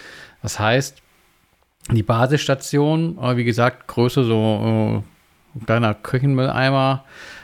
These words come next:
äh, integriert das Ladegerät für den, äh, Saugroboter, hat, ähm, einen Beutel, in den, äh, der Staub landet, den der Sauger so über, äh,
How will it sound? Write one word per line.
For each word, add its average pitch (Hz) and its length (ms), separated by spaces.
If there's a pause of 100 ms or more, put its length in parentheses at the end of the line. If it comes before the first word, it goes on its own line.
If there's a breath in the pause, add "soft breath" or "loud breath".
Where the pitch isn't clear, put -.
(120 loud breath)
äh, 123 380
integriert 131 540
das - 140
Ladegerät 139 720 (180)
für 156 280
den, 151 380
äh, 139 560 (440)
Saugroboter, 139 800 (340 loud breath)
hat, - 320
ähm, 117 560 (440)
einen 117 240
Beutel, 139 560
in 123 240
den, 120 420
äh, 117 200
der 120 140
Staub 127 400
landet, 156 600
den 151 560
der 147 120
Sauger 147 460
so 147 240
über, 139 1040
äh, - 80